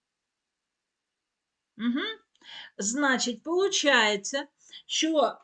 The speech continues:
е, робота, е, буде дорівнювати А один, якщо я врахую, що сила тяжіння — це буде М Ж,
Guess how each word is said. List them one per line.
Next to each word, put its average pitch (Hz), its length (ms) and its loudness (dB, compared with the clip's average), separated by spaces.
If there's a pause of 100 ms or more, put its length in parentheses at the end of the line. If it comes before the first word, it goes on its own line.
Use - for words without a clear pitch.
(140)
е, 233 680 2
робота, 262 1000 0 (720)
е, 240 200 8
буде 320 320 0
дорівнювати 302 960 2
А 339 180 6
один, 233 560 -2 (160)
якщо 240 380 -2
я 403 220 2
врахую, 285 540 -2
що 196 160 -8
сила 359 300 -4
тяжіння — 202 680 -6
це 208 120 -12
буде 262 380 -4
М 220 140 -4
Ж, 175 400 -6